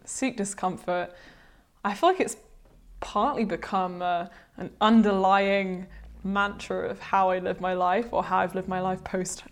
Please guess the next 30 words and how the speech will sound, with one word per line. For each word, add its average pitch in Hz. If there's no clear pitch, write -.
post-secondary 196
school, 277
um, 185
in 185
terms 185
of 175
taking 208
a 214
gap 196
year 175
and 196
solo 233
traveling 156
and, -
you -
know, 101
going 269
traveling 254
at 240
all. 190
And 185
in 190
the 185
university 202
that 180
I 175
chose 170
and 180
you 196
know, 131